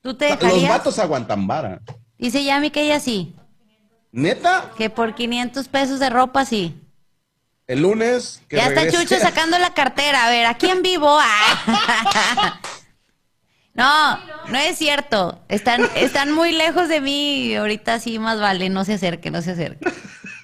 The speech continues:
Speaker 2: Con un quinientón, imagínate. Poder sapear a alguien por quinientos pesos. Dime, a ver, raza, ustedes que están viendo, díganme que no se pondrían a juntar dinero.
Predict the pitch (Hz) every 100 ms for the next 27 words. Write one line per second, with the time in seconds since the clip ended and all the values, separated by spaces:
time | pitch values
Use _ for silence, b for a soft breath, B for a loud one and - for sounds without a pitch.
0 | - - - - - _ _ _ _ _
1 | _ _ _ _ _ _ _ _ _ b
2 | b _ 359 349 330 - 349 370 381 311
3 | 277 262 294 302 285 254 294 349 392 -
4 | 381 208 113 _ _ _ _ _ _ _
5 | - 202 226 220 349 349 277 302 285 277
6 | 311 240 262 226 196 202 202 285 - 226
7 | 233 277 269 _ _ _ _ _ _ _
8 | _ _ _ 147 226 277 294 - _ _
9 | _ _ _ - 165 190 156 151 147 139
10 | 180 214 208 214 185 127 175 254 277 285
11 | 277 _ - 147 156 247 196 196 175 180
12 | 208 196 175 156 165 185 139 85